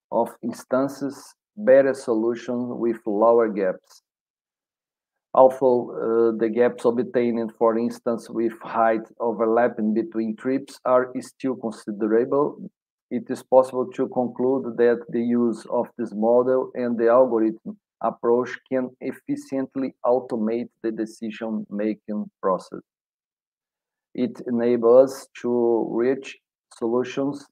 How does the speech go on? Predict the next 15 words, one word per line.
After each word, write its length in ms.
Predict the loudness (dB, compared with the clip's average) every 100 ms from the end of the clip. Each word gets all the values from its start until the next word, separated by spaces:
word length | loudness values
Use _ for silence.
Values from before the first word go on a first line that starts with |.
| -6
that 280 | 0 0 2
are 180 | 0 2
better 580 | 4 4 4 -2 -4 -12 -18 -4
than 360 | 0 2 0 -4 _
the 120 | -8
solutions 580 | -6 -4 -4 -4 -8 -6 0
calculated 640 | 0 0 -2 -2 -4 -4
manually, 600 | -2 -2 0 0 0 -2 -6 _ _ _ _ _
promoting 640 | -2 0 0 -2 -4 -4
greater 500 | -2 0 -2 -2 -8 -8
sharing 500 | -4 -2 -2 -4 -6
of 220 | -4 -4 -4 _ -20 -20 _ _ _
resource. 440 | -20 -12 -12 -12 -18 _ _ _ _ _ _ _ _ _ _ _ _ _ _ _ _ _ _ _ _ _ _ _ _ _ _ _ _ _ _ _ _ -20 -10 -4
Thank 220 | -4 -4
you. 160 | -8